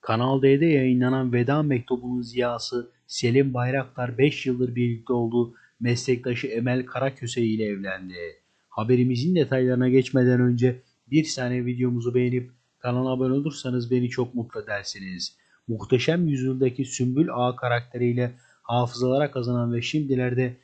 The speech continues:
Veda Mektubu dizisiyle ekranlara gelen ünlü oyuncu Selim Bayraktar, beş yıldır birlikte olduğu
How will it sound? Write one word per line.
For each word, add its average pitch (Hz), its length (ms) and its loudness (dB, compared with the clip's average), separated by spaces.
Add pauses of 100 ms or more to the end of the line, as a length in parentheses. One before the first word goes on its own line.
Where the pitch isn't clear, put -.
(240)
Veda 123 320 2
Mektubu 127 460 -2 (300)
dizisiyle 123 720 -2 (220)
ekranlara 120 540 -2
gelen 123 280 0
ünlü 117 280 0
oyuncu 127 300 0
Selim 123 360 -2
Bayraktar, 123 560 -4 (400)
beş 143 260 6
yıldır 127 320 2
birlikte 123 380 2
olduğu 123 400 2